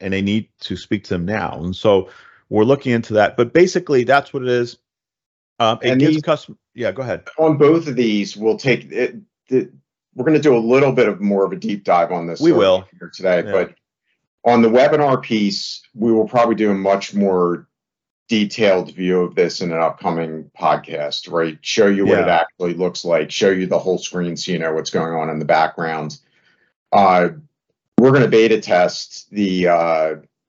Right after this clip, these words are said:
Speaker 2: the A I powered meetings piece externally on our website over the, you know, we'll see the next couple weeks, the next month or so. Uh, once we do that, we'll, we'll do a live sort of
Speaker 1: Yeah.
Speaker 2: run through of that as well, and in a,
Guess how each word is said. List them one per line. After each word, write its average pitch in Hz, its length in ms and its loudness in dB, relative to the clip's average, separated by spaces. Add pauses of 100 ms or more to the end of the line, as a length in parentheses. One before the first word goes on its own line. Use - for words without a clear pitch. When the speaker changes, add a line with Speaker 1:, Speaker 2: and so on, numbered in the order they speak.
(220)
Speaker 2:
the 101 120 0
A 95 160 4
I 90 120 2
powered 82 420 -4
meetings 87 400 -8
piece 90 300 -12
externally 80 640 -4
on 73 120 -8
our 73 120 -8
website 76 520 -4
over 76 260 -6
the, 76 520 -4 (380)
you - 80 -6
know, 117 180 0
we'll 90 140 -4
see - 180 0
the 82 60 -2
next 78 240 -6
couple 80 220 -4
weeks, 78 340 -6
the 80 120 -10
next 76 240 -6
month 87 240 -2
or 85 80 2
so. 78 500 2 (440)
Uh, 87 320 2
once 113 240 0
we 117 100 2
do 101 180 0
that, 90 280 2
we'll, 87 400 -4 (200)
we'll 107 160 -2
do 95 200 2
a 82 320 0 (440)
live 92 400 2
sort 92 300 -4
of 80 320 -4 (360)
Speaker 1:
Yeah. 107 220 2
Speaker 2:
run 98 100 0
through 87 240 -6
of 73 80 -10
that 87 260 0
as 78 180 -6
well, 82 420 0
and 80 200 -8
in 90 240 -6
a, 85 120 -2